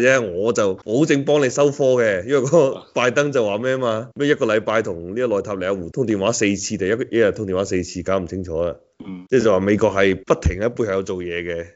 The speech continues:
Speaker 1: 咁事實上呢，好似的而且確好似係真係有效喎。到最後嚟講，即係停火協議就喺
Speaker 2: 廿一號
Speaker 1: 美國佬，
Speaker 2: 生效。
Speaker 1: 係啊，美國佬出嚟講冇幾耐之後就停咗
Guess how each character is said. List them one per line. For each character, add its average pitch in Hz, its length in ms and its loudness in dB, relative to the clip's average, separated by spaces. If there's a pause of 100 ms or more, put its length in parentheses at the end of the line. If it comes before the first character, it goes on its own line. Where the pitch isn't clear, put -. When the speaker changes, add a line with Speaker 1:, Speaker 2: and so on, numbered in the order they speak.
(120)
Speaker 1:
咁 135 80 -10
事 104 240 -8
實 95 140 -4
上 98 260 -2
呢， 123 80 2
好 131 140 2
似 127 100 -6
的 104 300 -2 (100)
而 107 140 -2
且 117 160 -2
確 123 100 4
好 127 80 6
似 127 160 2
係 104 40 2
真 127 140 4
係 110 40 4
有 101 160 4
效 92 320 -2
喎。 101 340 2
到 113 80 -4
最 113 160 0
後 98 140 0
嚟 82 100 -2
講， 101 400 -2
即 156 100 0
係 - 20 4
停 98 240 -4
火 123 140 2
協 135 100 2
議 104 260 0
就 110 140 -4
喺 92 160 -2 (240)
Speaker 2:
廿 95 260 4
一 110 40 0
號 113 60 -6
Speaker 1:
美 107 140 0
國 107 80 2
佬， 107 140 4
Speaker 2:
生 131 80 -8
效。 85 220 -10
Speaker 1:
係 90 80 -8
啊， 98 120 0
美 113 140 2
國 113 100 4
佬 139 80 6
出 151 340 -4
嚟 104 140 0
講 123 320 0
冇 110 160 0
幾 131 80 2
耐 113 100 4
之 123 120 -2
後 104 40 0
就 90 120 -4
停 90 120 -14
咗 90 120 -10